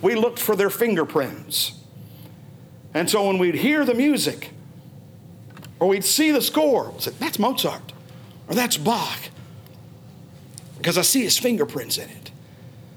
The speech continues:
Folks, we need to get that way about Earth. <laughs> We need to get that way about the moon and the stars and the sun.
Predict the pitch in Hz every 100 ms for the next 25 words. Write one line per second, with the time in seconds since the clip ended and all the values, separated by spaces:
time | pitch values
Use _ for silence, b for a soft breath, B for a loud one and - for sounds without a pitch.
0 | B B - - - - 240 - - 226
1 | 208 156 156 170 170 160 139 143 127 135
2 | 135 131 - 123 135 - - - - -
3 | - - B B B B B 175 226 180
4 | 165 185 175 147 160 151 B B - 143
5 | 175 160 147 190 214 170 120 117 - 202
6 | 196 175 135 135 135 - - B B B
7 | 143 139 - 214 190 139 107 -